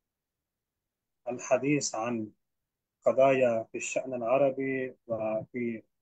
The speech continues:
الصراع العربي وفي الأمن القومي العربي. وأيضا الشكر موصول لإدارة الدورة التدريبية، الدبلومة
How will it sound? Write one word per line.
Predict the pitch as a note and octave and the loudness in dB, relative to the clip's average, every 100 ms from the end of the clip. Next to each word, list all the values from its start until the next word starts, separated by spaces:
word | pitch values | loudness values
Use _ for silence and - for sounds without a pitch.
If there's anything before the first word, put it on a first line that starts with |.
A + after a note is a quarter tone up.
| _ _ _ _ _ A2+ | _ _ _ _ _ -6
الصراع | - - B2+ D3 C3+ | -4 2 6 6 4
العربي | B2+ A#2+ C3 B2 B2 B2 - _ _ - | 2 4 4 2 -4 -6 -12 _ _ -12
وفي | G#2+ | -10
الأمن | B2 C3 C3+ A#2 | -8 -4 -2 -4
القومي | A2 A#2+ A#2 A#2 A2+ G#2+ | -4 -4 -2 -4 -4 -4
العربي. | G#2 G#2 G2+ - _ _ _ _ _ _ _ _ _ _ _ _ | -4 -4 -6 -12 _ _ _ _ _ _ _ _ _ _ _ _
وأيضا | A#2+ B2+ D#3+ D3+ D3+ D3 D3+ C#3+ _ _ _ _ _ - | 2 4 4 4 4 4 0 -4 _ _ _ _ _ -6
الشكر | A#2+ - - E3+ D#3 | -4 -4 -4 2 4
موصول | C#3 B2+ B2 D#3 D3+ D3 B2 | 4 2 2 0 2 2 -2
لإدارة | A#2+ A#2+ D3+ D3+ - | -2 4 4 4 0
الدورة | A#2+ C3 B2+ A#2+ A2+ | 4 4 6 2 -2
التدريبية، | - A#2 A#2 A#2 A2 C#3 C3 B2 B2 - _ - | -6 -6 -4 -6 -4 0 4 4 2 -6 _ -14
الدبلومة | G#2+ A2 A2+ B2+ A#2 G#2+ | -10 -6 -2 0 0 -4